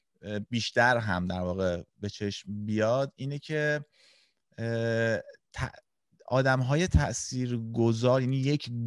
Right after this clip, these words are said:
گروه خیلی، خیلی خاص و یک فرد خیلی خاص‌تر تاثیرگذارن روی این شبکه و این دو-، به دور از اون ایدئولوژی که در واقع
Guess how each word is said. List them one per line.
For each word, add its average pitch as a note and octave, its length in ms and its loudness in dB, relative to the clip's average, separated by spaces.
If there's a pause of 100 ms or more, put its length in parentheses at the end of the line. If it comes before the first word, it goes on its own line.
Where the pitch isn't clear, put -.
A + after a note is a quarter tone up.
گروه A#2 560 2
خیلی، C3+ 760 -2
خیلی G#2+ 480 -4
خاص - 520 -2
و G#2 100 -2
یک A#2+ 180 -4
فرد C3 400 -2
خیلی A2 280 -6
خاص‌تر A#2 720 -2 (500)
تاثیرگذارن B2+ 1160 2
روی G#2 140 -4
این F#2 220 -2
شبکه F2+ 480 -8
و G#2 160 -2
این C3+ 420 -6
دو-، D3+ 300 2
به B2 140 4
دور C3+ 340 6
از G#2 320 2
اون A#2 220 -4
ایدئولوژی A2 840 -2
که B2 120 -6
در G2+ 140 0
واقع G#2+ 320 -2